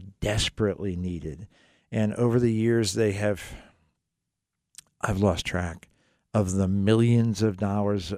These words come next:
of equipment and supplies, and I've lost track of the number of countries. The last I remember, it was either in the high forties or high fifties, the number of countries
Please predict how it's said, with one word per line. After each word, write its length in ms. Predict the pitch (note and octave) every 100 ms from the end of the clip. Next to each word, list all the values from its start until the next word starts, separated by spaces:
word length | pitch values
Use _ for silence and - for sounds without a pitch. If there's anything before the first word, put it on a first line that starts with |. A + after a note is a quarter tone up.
| -
of 180 | G2+
equipment 640 | F#2+ - - A2 A#2 A2 G#2
and 160 | G#2+ G2
supplies, 760 | - F#2+ - F#2+ F2+ F2 F2+ - _ _ _
and 160 | G#2 G2+
I've 140 | F#2+
lost 280 | F#2 G2 F#2+
track 300 | - G2+ F#2+
of 120 | G2
the 120 | F#2 F2+
number 360 | G2 G2+ G#2+
of 100 | F2+ - _
countries. 880 | - - - E3+ F3 - E2+ C#2+ - - _ _ _
The 100 | G#2+
last 400 | G2 G#2+ B2 - -
I 120 | G#2+ A#2
remember, 580 | A#2 A2 A2 G#2+ A2 - - -
it 60 |
was 240 | A2 A2 - -
either 260 | A#2 A2+
in 80 | G#2+
the 60 | G#2
high 300 | - G#2+ G#2
forties 560 | - A2+ G#2+ G#2 F#2
or 120 | G2+
high 220 | F2+ G#2+ F#2+
fifties, 760 | - - D3 - - F2+ E2
the 160 | - G#2+
number 280 | G#2+ A2 G#2
of 200 | - -
countries 720 | - - F#3+ - G2 D2+